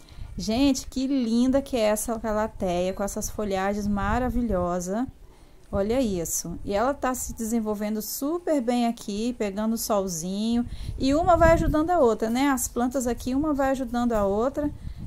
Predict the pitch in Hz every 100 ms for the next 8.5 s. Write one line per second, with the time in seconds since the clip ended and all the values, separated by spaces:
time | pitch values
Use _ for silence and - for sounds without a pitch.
0 | - 226 220 233 - 302 339 220 175 165
1 | 170 - - - 220 254 294 269 269 294
2 | 453 - 320 285 262 226 208 226 233 214
3 | 185 180 190 254 - - - - 202 190
4 | 202 - 240 254 208 226 226 202 202 202
5 | 202 196 196 226 240 254 - 208 196 214
6 | 240 294 269 269 294 285 262 269 233 202
7 | 233 202 185 233 240 220 247 285 285 294
8 | 240 208 208 208 220